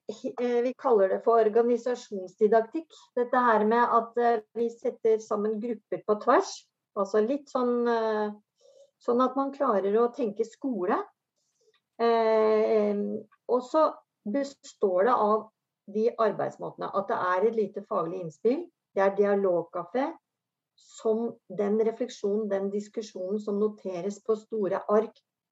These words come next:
blir til, eh, tar vi videre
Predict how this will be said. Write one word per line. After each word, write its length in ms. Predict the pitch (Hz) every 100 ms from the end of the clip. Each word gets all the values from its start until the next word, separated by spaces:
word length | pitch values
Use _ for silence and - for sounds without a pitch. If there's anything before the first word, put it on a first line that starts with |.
| -
blir 300 | 202 202 190 -
til, 220 | 220 214 -
eh, 640 | 202 190 185 180 180 175 175 _ _ _ _ _ _ _ -
tar 140 | 196
vi 100 | 208
videre 480 | 214 202 160 180